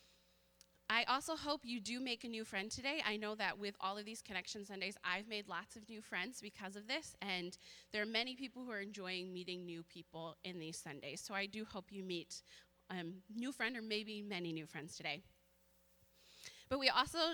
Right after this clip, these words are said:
just wanna say that we don't just do this to meet, like, amazing people, even though everyone is amazing in this building. We don't do it just to meet,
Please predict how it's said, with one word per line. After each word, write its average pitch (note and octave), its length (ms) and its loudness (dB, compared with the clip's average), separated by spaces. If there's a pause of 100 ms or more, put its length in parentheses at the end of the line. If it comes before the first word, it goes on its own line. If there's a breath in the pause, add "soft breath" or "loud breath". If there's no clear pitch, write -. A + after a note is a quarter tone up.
just C#4+ 180 -2
wanna B3 220 4
say A3+ 160 2
that A3 120 2
we G3+ 100 0
don't G#3+ 340 0 (160)
just - 380 0
do A#3 160 -2
this B3 220 0
to A3+ 100 -2
meet, G#3+ 260 -2
like, F#3+ 240 -4
amazing B3 480 0
people, A#3+ 260 -2
even A3 140 0
though G3 140 2
everyone A#3+ 280 0
is C#4 120 -2
amazing B3 420 2
in A3+ 80 0
this A#3 140 -4
building. G3 340 2
We G3 100 -2
don't G#3 220 2
do A3+ 140 -4
it G3 120 -4
just G3 280 -2
to B3 80 -6
meet, A3 260 -2